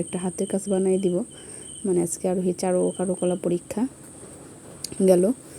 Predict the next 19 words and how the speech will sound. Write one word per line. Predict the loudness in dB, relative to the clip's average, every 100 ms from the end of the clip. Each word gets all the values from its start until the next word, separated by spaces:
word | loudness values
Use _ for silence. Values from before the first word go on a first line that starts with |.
| -16
তাই | -2 2
এটা | 4 4
আমরা | 4 6
বানাইছি, | 6 6 6 4 2 0
তাই | -4 -4
আপনাদের | 2 4 4 4
সাথে | 0 0
আজকে | -2 0 -2
শেয়ার | 2 2 2
করব | 2 4 4
কিভাবে | 4 2 4 4 4
বানাইছি। | 4 2 2 2 0 -10 -18 -18 -2
প্রথমে | 0 4 4
এই | 6
যেরকম | 6 6 2
একটা | 4 4
বাটির | 4 2 2
ঢাকনা | 0 2 4
নিয়ে | 4 6